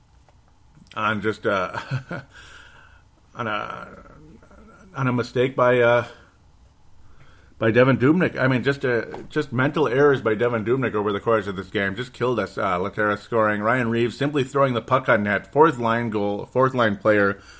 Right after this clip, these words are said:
along with Kyle Brodziak, of course. Yay. <laughs> Just two minutes later, this is, of course, midway through the third period. Ryan Reaves merely throwing the puck on net, and it went underneath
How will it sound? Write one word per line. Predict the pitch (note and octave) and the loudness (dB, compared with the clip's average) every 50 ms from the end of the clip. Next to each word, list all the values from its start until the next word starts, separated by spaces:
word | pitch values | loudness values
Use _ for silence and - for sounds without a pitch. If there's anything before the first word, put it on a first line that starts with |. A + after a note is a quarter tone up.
| - - - | -20 -14 -8
along | G#2 G#2 A2 A2 | -4 -2 -2 -2
with | G#2+ G2+ - - | -2 -4 -6 -4
Kyle | - G#2+ G#2 F#2+ E2 | -2 0 0 0 0
Brodziak, | F2+ F#2+ F#2+ G2 F#2 F2+ G2 F#2+ F2+ F2 F#2 | 0 0 0 0 0 -2 -4 -4 -4 -4 -8
of | F2 - | -10 -12
course. | - - G#2 G2 F#2 F2+ F#2 F2+ - - | -8 -6 -2 -2 0 -2 -2 -4 -8 -8
Yay. | G#2 G#2 G2+ G2+ G2 F#2 F#2 F2+ - - - - - - - - - - - - | -4 -2 -2 0 -2 -2 -4 -6 -10 -16 -20 -20 -20 -20 -20 -20 -20 -18 -16 -16
<laughs> | - - F#3 - - F3 D3 C3+ - C#3 C3+ - - - | -4 -2 -2 0 2 2 2 2 0 -2 -2 -6 -12 -12
Just | - C3 B2 - | -10 -10 -8 -4
two | - C#3 | -4 -2
minutes | B2+ B2 A#2+ A2 G2+ - A2 | 0 0 0 0 -2 -2 0
later, | A2 A2 G#2+ G#2 G#2 | 0 2 2 2 2
this | G#2 G#2+ G#2+ | 0 -2 -4
is, | A2 G#2 F#2+ | -8 -10 -10
of | F#2 F2+ | -12 -8
course, | - A2+ A2 F#2+ F2 | -4 -4 -4 -2 -2
midway | G2+ G#2+ G2+ G#2+ G#2 G2+ | -4 -2 0 0 0 -2
through | G2 - A2 | -2 -4 -6
the | G2 G2 | -6 -6
third | F#2 - A2+ A2 G2+ F#2+ | -6 -4 -4 -6 -6 -6
period. | G2+ A2 G#2+ G#2 G#2 G#2 G#2 G2 - - - - - - - - - - - - - - - - - | -6 -6 -4 -2 -2 -2 -2 -4 -6 -12 -20 -20 -20 -20 -20 -20 -20 -20 -20 -20 -20 -20 -18 -8 -2
Ryan | A#2 B2+ C#3+ D3+ C#3 B2+ | 0 2 4 4 4 6
Reaves | A#2+ A#2+ A#2+ A2+ G#2+ | 6 6 6 4 4
merely | B2 D3 D#3+ F3 F3+ F3 E3 D3 | 4 4 6 8 8 8 8 6
throwing | - C3+ C#3+ D3 D3 C#3 C3+ | 6 4 4 4 4 4 0
the | A#2+ | -2
puck | A#2 - B2+ B2+ B2+ B2+ | -2 0 0 0 0 0
on | B2 A#2+ A#2 | -2 -2 -2
net, | A#2 A2+ A2+ A2+ - - - | -2 -4 -4 -4 -6 -8 -10
and | B2+ A2+ | -10 -8
it | A2 G2+ | -6 -6
went | G#2 G#2+ A2 - | -6 -8 -8 -8
underneath | - C3 C3+ C#3 C#3 B2+ A#2 A2+ A2+ A2 G#2+ - - | -6 -4 -2 -2 -2 -2 -2 -2 -2 -4 -6 -8 -14